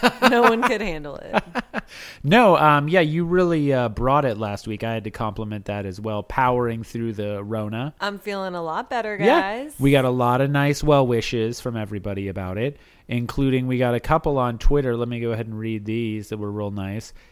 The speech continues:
Speaker 2: Kelsey saying, "Wishing Anna a speedy recovery. Also, every episode, I wish we could be friends." We can,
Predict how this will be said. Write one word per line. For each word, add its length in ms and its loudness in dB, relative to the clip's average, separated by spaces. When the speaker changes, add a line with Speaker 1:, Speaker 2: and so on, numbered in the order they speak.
Speaker 2:
Kelsey 680 -2
saying, 560 0
"Wishing 340 -2
Anna 280 -4
a 40 -4
speedy 380 -6
recovery. 560 -4
Also, 480 -2
every 460 0
episode, 420 -2
I 60 0
wish 240 -6
we 100 -6
could 160 -8
be 100 -6
friends." 460 -8
We 120 -6
can, 360 -8